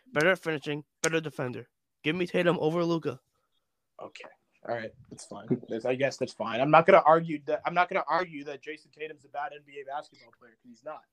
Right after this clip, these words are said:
Speaker 2: But
Speaker 1: I'm, no one's arguing either
Speaker 2: No,
Speaker 1: that
Speaker 2: no,
Speaker 1: are bad.
Speaker 2: I,
Speaker 1: We
Speaker 2: I,
Speaker 1: both
Speaker 2: I
Speaker 1: know
Speaker 2: just
Speaker 1: they're
Speaker 2: want
Speaker 1: both,
Speaker 2: you to,
Speaker 1: they're
Speaker 2: I
Speaker 1: both
Speaker 2: just
Speaker 1: top
Speaker 2: want you
Speaker 1: four.
Speaker 2: to be aware that I'm not arguing that, because I'd be hating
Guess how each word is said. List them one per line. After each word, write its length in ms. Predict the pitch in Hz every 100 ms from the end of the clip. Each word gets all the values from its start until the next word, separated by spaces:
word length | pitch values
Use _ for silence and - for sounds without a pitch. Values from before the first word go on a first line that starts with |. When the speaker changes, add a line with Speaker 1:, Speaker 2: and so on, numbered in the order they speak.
| _ _ _ -
Speaker 2:
But 200 | 156 139
Speaker 1:
I'm, 280 | 185 277 190
no 100 | 277
one's 180 | 466 466
arguing 360 | 339 311 302 302
either 160 | 330
Speaker 2:
No, 60 | 269
Speaker 1:
that 80 | 254
Speaker 2:
no, 60 | 269
Speaker 1:
are 80 |
bad. 140 | 196 156
Speaker 2:
I, 20 |
Speaker 1:
We 60 | 226
Speaker 2:
I, 60 | 214
Speaker 1:
both 220 | 269 233
Speaker 2:
I 40 | 247
Speaker 1:
know 60 | 285
Speaker 2:
just 80 |
Speaker 1:
they're 80 | 240
Speaker 2:
want 120 | 240 240
Speaker 1:
both, 80 |
Speaker 2:
you 40 | 240
to, 40 |
Speaker 1:
they're 100 | 220
Speaker 2:
I 80 | 202
Speaker 1:
both 120 | 233 226
Speaker 2:
just 80 |
Speaker 1:
top 180 | - 220
Speaker 2:
want 120 | 180
you 60 | 214
Speaker 1:
four. 100 | 202 123
Speaker 2:
to 60 |
be 120 | 185
aware 300 | 170 151 151
that 120 | 147 143 147
I'm 120 | 156
not 160 | 151 139
arguing 300 | 135 135 131 131
that, 140 | 131 -
because 220 | 139 147
I'd 160 | 151 175
be 100 | 160 -
hating 340 | 214 220 143